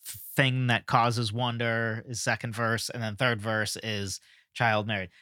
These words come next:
That's maybe a weird three things to pick because there's a small time gap jump in the first one and a huge one in the second one. I'm not actually advising this off the top of my head, right? So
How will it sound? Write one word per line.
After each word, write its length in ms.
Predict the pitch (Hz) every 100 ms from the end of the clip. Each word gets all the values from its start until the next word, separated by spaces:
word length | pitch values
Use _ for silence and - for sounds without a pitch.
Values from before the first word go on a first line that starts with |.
| _
That's 140 | 147 151
maybe 200 | 160 143
a 80 |
weird 540 | 127 131 131 131 123 110 -
three 260 | 131 127 123
things 260 | 131 123 -
to 100 | 127
pick 340 | 127 123 -
because 280 | 117 117 104
there's 140 | 104
a 60 | 104
small 360 | - 120 113
time 320 | 113 123 113 110
gap 260 | 113 107
jump 260 | 127 113 104
in 60 |
the 60 | 107
first 300 | - 110 -
one 160 | 110 104
and 120 | 95
a 40 |
huge 300 | - 110 95
one 260 | 104 104 98
in 80 | 92
the 60 |
second 260 | 92 101 101
one. 140 | 95 - - - -
I'm 80 | 131
not 140 | 131
actually 340 | 120 120 127 113
advising 400 | 98 104 107 110
this 160 | 123
off 160 | 123 110
the 60 | 110
top 200 | 110 90
of 60 |
my 80 | 85
head, 180 | 85 82
right? 220 | 87 92
So 280 | 117 107